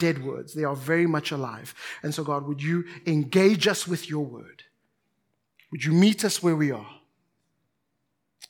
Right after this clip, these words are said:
Would you help us to, uh, see you for all that you are, the, the beauty and the majesty that is Jesus?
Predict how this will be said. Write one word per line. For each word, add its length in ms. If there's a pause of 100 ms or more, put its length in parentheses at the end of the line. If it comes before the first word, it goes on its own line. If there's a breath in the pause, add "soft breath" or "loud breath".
(180)
Would 100
you 60
help 280
us 220
to, 220 (340 loud breath)
uh, 140
see 420
you 480
for 280
all 280
that 260
you 160
are, 160 (840)
the, 180
the 120
beauty 560
and 100
the 80
majesty 960 (1700)
that 140
is 120
Jesus? 580